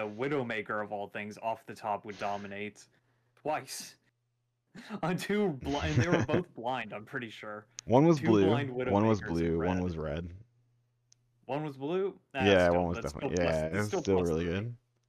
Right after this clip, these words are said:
Speaker 1: That's still plus three, so that's really good.
Speaker 2: I had to
Speaker 1: So,
Speaker 2: go for it,
Speaker 1: and I
Speaker 2: man. It
Speaker 1: happened
Speaker 2: was
Speaker 1: to
Speaker 2: just
Speaker 1: have
Speaker 2: there.
Speaker 1: the one, it was the one time I either didn't have armor, or I only had the one piece to do a, like, the one-time block.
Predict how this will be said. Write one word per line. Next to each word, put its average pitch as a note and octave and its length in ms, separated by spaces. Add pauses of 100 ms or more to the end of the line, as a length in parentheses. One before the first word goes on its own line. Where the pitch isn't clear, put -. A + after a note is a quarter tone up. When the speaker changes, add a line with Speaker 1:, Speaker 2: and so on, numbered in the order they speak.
(460)
Speaker 1:
That's - 160
still D3 200
plus A2+ 280
three, G2 320
so A2+ 140
that's G#2 240
really G#2+ 220
good. G2 200
Speaker 2:
I F2+ 40
had F2 180
to F2+ 80
Speaker 1:
So, - 0
Speaker 2:
go E2+ 200
for F2 240
it, C2+ 100
Speaker 1:
and C2 80
I - 100
Speaker 2:
man. C2+ 120
It D#2+ 60
Speaker 1:
happened - 20
Speaker 2:
was F2+ 120
Speaker 1:
to F2 60
Speaker 2:
just E2 140
Speaker 1:
have D2 120
Speaker 2:
there. - 20
Speaker 1:
the F2 120
one, B2 640 (680)
it C#3 60
was C#3 140
the C3+ 80
one D#3 300
time F3+ 320
I C#3+ 60
either C3 200
didn't A#2 260
have E3 240
armor, F#3+ 340
or B2 120
I A#2+ 120
only B2+ 180
had A#2+ 160
the A2 80
one G#2 380
piece G#2 360
to - 100
do G#2 300
a, G2 60 (180)
like, G#2 160
the G#2 80
one-time G#2 540
block. - 320